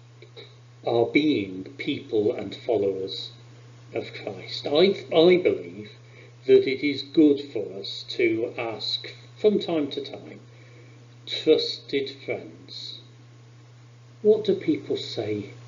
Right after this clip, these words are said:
of me?" Not seeking to receive acclaim or, or credit, not, you know, in a sort of, "Oh, he's a great guy," sort of backslaps-, backslapping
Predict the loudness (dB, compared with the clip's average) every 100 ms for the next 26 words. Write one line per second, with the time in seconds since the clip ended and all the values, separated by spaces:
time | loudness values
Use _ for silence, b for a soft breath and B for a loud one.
0 | -12 -10 -6 -6 -6 -14 -18 -20 -20 -20
1 | -20 -20 -20 -18 -16 B B B B -14
2 | -2 6 8 8 4 -2 0 0 2 2
3 | 2 2 2 2 0 0 0 -2 -4 -6
4 | 2 4 6 6 6 6 4 2 2 4
5 | 2 2 -6 -2 2 4 4 2 0 0
6 | 0 -2 -2 0 0 -2 B B B 0
7 | 0 0 -2 0 0 4 4 4 4 2
8 | 2 2 0 -2 0 0 -2 0 0 0
9 | -2 -6 -4 0 0 -2 -12 -18 -18 -20
10 | -8 -4 -4 -8 -16 -12 2 2 2 -4
11 | -10 -10